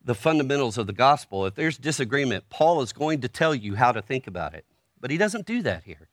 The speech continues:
So we don't think it's, it's that kind of disagreement. We don't,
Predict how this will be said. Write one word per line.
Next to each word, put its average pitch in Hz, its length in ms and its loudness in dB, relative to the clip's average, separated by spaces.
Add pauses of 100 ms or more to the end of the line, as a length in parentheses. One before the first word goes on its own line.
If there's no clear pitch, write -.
(600)
So - 140 0
we 151 100 2
don't 202 160 2
think 190 260 -2
it's, - 360 -4 (480)
it's 113 180 -8
that 139 320 4
kind 120 340 -2
of 95 120 -10
disagreement. 113 720 -2
We 127 120 -2
don't, 165 120 0